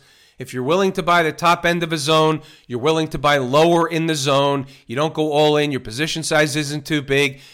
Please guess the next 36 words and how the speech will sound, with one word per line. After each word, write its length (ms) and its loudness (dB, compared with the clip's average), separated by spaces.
you 80 -6
have 300 -2
to 80 -8
be 180 -4
able 220 -2
to 140 -8
manage 540 0
yourself 560 -4
through 400 -2
the 160 -10
trade. 680 -2
Plenty 320 -2
of 80 -2
traders 460 0
today 300 0
managed 720 -2
through 460 -2
the 140 -8
trade, 640 0
ended 320 0
up 180 0
with 160 -2
a 40 -2
Whopper, 480 2
Whopper 440 0
Junior 460 -2
by 180 2
the 180 -2
afternoon. 760 0
Kudos 580 0
to 100 -4
those 320 2
folks. 560 -8
By 120 -2
the 100 -2
way, 260 0